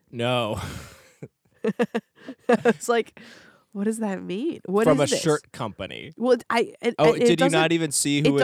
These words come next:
Speaker 2: doesn't
Speaker 1: from?
Speaker 2: have, no, it doesn't have the shirt company. It says it's from Info.
Speaker 1: Oh,
Speaker 2: And the
Speaker 1: no.
Speaker 2: se-, the subject line is,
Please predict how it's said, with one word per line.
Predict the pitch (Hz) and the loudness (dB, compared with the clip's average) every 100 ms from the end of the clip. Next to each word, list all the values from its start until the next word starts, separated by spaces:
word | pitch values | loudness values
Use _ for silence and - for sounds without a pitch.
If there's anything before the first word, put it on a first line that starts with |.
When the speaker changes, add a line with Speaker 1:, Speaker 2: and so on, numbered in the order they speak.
| 269 | 2
Speaker 2:
doesn't | 349 | 0
Speaker 1:
from? | 110 107 | 0 2
Speaker 2:
have, | 240 | 0
no, | 214 196 226 196 | 2 2 4 4
it | 160 | 2
doesn't | 180 208 | 0 -4
have | 226 226 | -4 -4
the | 202 | -6
shirt | - 262 - | -6 -6 -6
company. | - - - - | -8 -12 -10 -12
It | - | -10
says | - 208 | -6 -6
it's | - - | -6 -12
from | - 196 190 - | -6 -4 -4 -6
Info. | 180 175 - 294 349 392 _ _ - | -8 -8 -2 0 0 -2 _ _ -14
Speaker 1:
Oh, | 92 90 62 | -10 -10 -8
Speaker 2:
And | 202 196 | -4 -2
the | 185 | -2
Speaker 1:
no. | |
Speaker 2:
se-, | 60 55 214 - | -6 -6 -6 -4
the | 190 180 | -4 -4
subject | - 196 196 233 254 | 0 -2 0 -4 -6
line | 269 269 269 | -6 -6 -6
is, | 240 196 190 196 - | -4 -4 -6 -8 -16